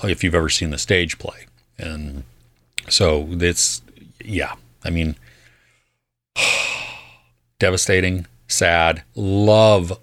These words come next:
love the theme of forgiveness and redemption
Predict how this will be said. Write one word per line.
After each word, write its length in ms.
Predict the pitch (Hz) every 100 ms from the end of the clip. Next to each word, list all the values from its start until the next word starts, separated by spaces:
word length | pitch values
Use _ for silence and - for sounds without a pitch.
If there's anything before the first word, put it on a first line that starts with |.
| _
love 1040 | 107 110 127 113 110 123 160 147 127 113 - - - _ -
the 140 | 101
theme 720 | - - - 120 113 104 90 -
of 160 | 95 87
forgiveness 720 | - 95 90 90 87 90 85
and 100 | 85
redemption 600 | 80 76 78 76 - 67